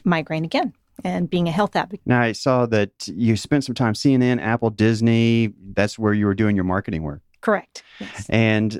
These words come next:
Speaker 2: so did you deal with migraines a, a fair amount yourself through, throughout your life and, and really kind of made you think, "Geez, there's gotta be a better way to, to go about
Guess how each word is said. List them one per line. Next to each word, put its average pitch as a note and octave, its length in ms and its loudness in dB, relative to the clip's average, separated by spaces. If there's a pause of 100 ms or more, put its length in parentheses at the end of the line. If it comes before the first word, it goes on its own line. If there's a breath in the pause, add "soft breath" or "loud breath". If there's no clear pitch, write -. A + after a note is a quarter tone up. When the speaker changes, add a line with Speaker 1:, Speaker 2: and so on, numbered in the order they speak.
Speaker 2:
so C3 520 2 (220)
did C3 200 2
you B2 80 4
deal C#3+ 280 2
with D3 360 0
migraines C3 540 0
a, - 80 -4 (180)
a A2+ 80 -2
fair C3+ 160 -2
amount B2+ 420 -2
yourself B2 560 -2
through, C3 440 0
throughout C3 440 0
your A#2 120 -2
life C3+ 400 -2
and, G2+ 360 0
and G2 320 0 (400)
really A2 320 2
kind A2 220 -2
of G2 60 0
made G#2 200 0
you G2 120 -2 (180)
think, G2 240 -2
"Geez, F#2+ 260 -2
there's E2 140 -8
gotta F#2+ 180 -2
be F2 120 -2
a E2+ 40 -2
better E2 220 -2
way E2 220 -2
to, D#2 160 -6 (240)
to - 80 -20
go F2+ 160 -2
about D#2+ 340 -4